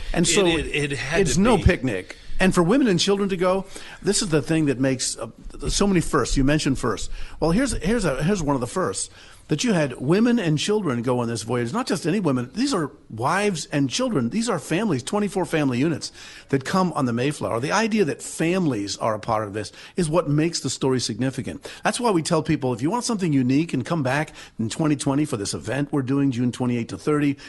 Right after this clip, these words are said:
Speaker 1: there's events all year long, uh, sponsored by the town and others to come. You're gonna see family. Family was so important to them. These were covenanted families.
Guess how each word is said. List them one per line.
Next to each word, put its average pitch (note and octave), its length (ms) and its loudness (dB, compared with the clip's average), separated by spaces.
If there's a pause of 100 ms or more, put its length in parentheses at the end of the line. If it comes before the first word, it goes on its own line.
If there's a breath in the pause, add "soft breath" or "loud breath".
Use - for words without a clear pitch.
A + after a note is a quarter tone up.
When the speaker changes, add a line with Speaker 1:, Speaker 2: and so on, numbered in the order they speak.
Speaker 1:
there's C3+ 180 -2
events C3 280 -4
all D3 260 4
year B2 180 4
long, A#2 460 0 (360 loud breath)
uh, A2+ 320 -2 (100)
sponsored C3 420 -2
by A2 80 -2
the F#2+ 100 -6
town C#3+ 460 0 (240 loud breath)
and D#3 140 0
others E3 260 -2
to - 180 -4
come. G#3+ 300 -4
You're A#3 140 -2
gonna C4+ 160 -2
see D#3 400 0
family. D#3+ 640 -2
Family A3+ 440 0
was D3 220 0
so G#3 300 0
important D3 460 -2
to - 40 -18
them. - 160 -8 (300 loud breath)
These A3+ 180 0
were G3 100 4
covenanted G#3 800 0
families. D2 540 -8